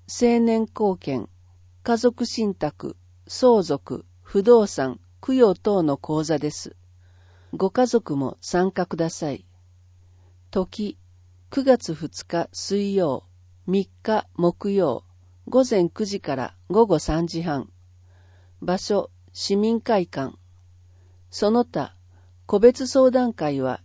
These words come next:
予約優先。問い合わせ、エヌピーオー法人高齢者支援寄り添いの会伊藤さん、七一の一六七六。安城ギタークラブ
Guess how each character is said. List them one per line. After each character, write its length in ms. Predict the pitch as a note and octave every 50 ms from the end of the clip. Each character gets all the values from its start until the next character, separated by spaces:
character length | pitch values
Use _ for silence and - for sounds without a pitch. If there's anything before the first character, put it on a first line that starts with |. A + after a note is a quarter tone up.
| -
予 180 | - - D#3+ E3
約 300 | F3+ G3 G3 - - F#3
優 240 | F3+ F3 F3 E3+ F3
先。 340 | - - E3+ D#3 D3+ - - _ _ _ - - _ _ _ _ _ - - - _ _ _ _ _
問 260 | - A#3 A3+ A3+ A3
い 80 | G#3+ G#3+
合 80 | G3+
わ 120 | G3+ G3 G3+
せ、 360 | - - - F3+ F3 - - _ _ - - - - - -
エ 100 | - F#3
ヌ 160 | G3+ A3+ B3
ピ 320 | A#3+ - B3+ B3 B3 A#3+ A#3+
ー 60 | A#3
オ 100 | A3+ A3+
ー 20 | A3
法 260 | - A#3 A3 G3 F3+
人 340 | D#3+ - C#3 C3 A#2+ - - - - - -
高 260 | - A3+ A3 A#3 A#3
齢 240 | A3+ A#3+ A3+ A3+ A3+
者 180 | - A3 G#3
支 260 | G#3 - - G#3+ G3+
援 220 | F#3 D3 B2 F3+ - _ _ _
寄 160 | - E3 E3+
り 120 | F3 G3 G3+
添 240 | - - G#3+ G3+
い 40 | G3
の 160 | F#3+ F#3+ F#3
会 360 | F3+ - F#3 D#3+ C3 - - - _ _ -
伊 100 | D#3+ D3+
藤 240 | - - F3+ F3 F3
さ 240 | - - E3+ D3+ C#3+
ん、 140 | C#3 - - - _ _ _ _ _ - - - - _ _ - -
七 320 | - F#3 F#3 F#3+ G#3 A3+ A#3
一 280 | A#3+ A3+ - - F#3+
の 260 | E3 D3 C3+ A#2+ - - - - - -
一 260 | F3 F3 - - A3
六 260 | A3 A3+ A3+ - -
七 320 | D3+ C#3+ C3+ C#3 D3+ D3+ D#3+
六。 380 | D#3 D3+ - - - B2 - - _ _ _ _ _ _ _ _ _ _ _ - - - - - _ _ _ _ _ _ _ _ _ _
安 260 | - A#3 C4 C4+ B3
城 300 | G#3 - E3+ D#3+ D3+ D3
ギ 160 | D3+ D3 E3 -
タ 200 | - G#3+ A3 A3+
ー 40 |
ク 160 | - - A#3+ A3
ラ 160 | G3 E3+ D#3+
ブ 220 | D3 C#3 C3+ -